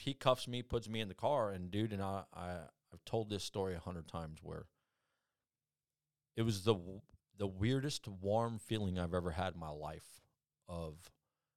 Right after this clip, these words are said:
being cuffed in a car. Like, I've been cuffed in a cop car a bunch of times throughout my life, and never was I comfortable, and I was comfortable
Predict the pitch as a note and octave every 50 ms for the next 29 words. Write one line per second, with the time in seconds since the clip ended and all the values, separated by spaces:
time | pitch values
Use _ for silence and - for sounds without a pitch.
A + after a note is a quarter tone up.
0 | _ _ _ - A2 G2+ F#2+ F#2 F2+ E2 - - - G#2 G2+ F#2+ - - F2+ E2
1 | D#2 E2 - - - F2 E2 D#2 D2+ D#2 - _ _ _ _ F#2+ F2+ F2 E2 -
2 | - _ _ _ _ _ _ _ _ _ _ B2+ C#3 D3+ A#2 - - B2+ A#2 -
3 | - A#2 G2+ F#2 - F#2+ G2+ - - - F#2 F2+ E2+ E2 D#2+ - _ _ _ _
4 | - G2 F#2 E2+ E2 G2 G2 G2+ - - E2 - F#2+ F#2+ G2 - - - - -
5 | _ _ _ _ _ _ - G#2+ G2+ G2 F2+ F#2 F2 D#2 E2+ F2 D#2+ D2+ - -
6 | _ _ _ _ _ _ _ _ _ _ _ _ _ _ _ _ _ _ _ _
7 | - G2 G2 G2 G2+ A2+ B2 A2+ A2 G#2+ G#2 F#2+ F#2+ F2+ F#2+ F2 - - - A2+
8 | G#2 - - F2 D2 C#2+ C#2 A1+ - - _ _ _ _ _ _ _ _ - F#2+
9 | F#2 E2+ E2 - - - - - G#2+ - - F#2 D2 D2 C2+ -